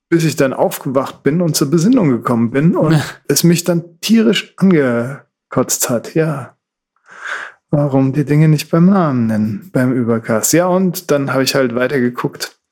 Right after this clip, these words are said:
Speaker 1: und hab mir halt meine alte Liste rausgekramt, hab nochmal geguckt, ob die immer noch aktuell ist. Und ja, die ist immer noch aktuell. Typeface war an zweiter Stelle und Typeface ist wirklich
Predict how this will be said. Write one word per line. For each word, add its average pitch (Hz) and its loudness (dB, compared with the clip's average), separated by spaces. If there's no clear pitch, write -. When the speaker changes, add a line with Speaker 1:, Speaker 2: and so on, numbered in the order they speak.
Speaker 1:
und 131 0
hab - -4
mir 113 0
halt 117 -2
meine 117 0
alte 117 -2
Liste 135 0
rausgekramt, 131 -2
hab - -4
nochmal 117 2
geguckt, 117 -4
ob 147 -2
die 135 0
immer 143 0
noch 139 -4
aktuell 127 -2
ist. 127 -6
Und 120 -2
ja, 131 0
die 120 -2
ist 120 -4
immer 135 0
noch 123 -4
aktuell. 123 -2
Typeface 120 -2
war 110 0
an 110 -6
zweiter 113 -4
Stelle 123 -2
und 117 -6
Typeface 120 -2
ist - -4
wirklich 120 -2